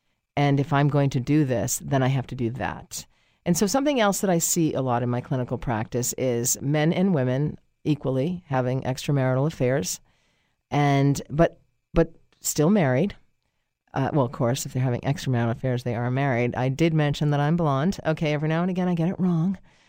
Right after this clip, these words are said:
But we're not perfect, are we? <laughs> Now you're never gonna believe I'm perfect. But anyway, um, so these clients of mine,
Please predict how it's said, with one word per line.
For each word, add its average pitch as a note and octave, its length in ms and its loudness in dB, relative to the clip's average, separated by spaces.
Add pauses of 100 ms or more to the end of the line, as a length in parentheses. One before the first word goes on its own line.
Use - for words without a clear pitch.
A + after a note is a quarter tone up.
(180)
But G3+ 80 0
we're A#3 120 6
not B3 180 4
perfect, B3 360 0
are F#3+ 160 2
we? B2+ 280 -2 (260)
<laughs> G#3+ 80 6 (1000)
Now F3+ 120 2
you're G3+ 160 2
never C4+ 260 4
gonna G#3+ 180 2
believe E3+ 220 2
I'm D3+ 140 0
perfect. C#3+ 340 -4 (160)
But G3 120 2
anyway, D#3 320 0 (760)
um, E3 440 4
so G#3+ 260 0 (500)
these G3 220 0 (840)
clients D3 400 2
of C#3 100 -6
mine, D3 380 0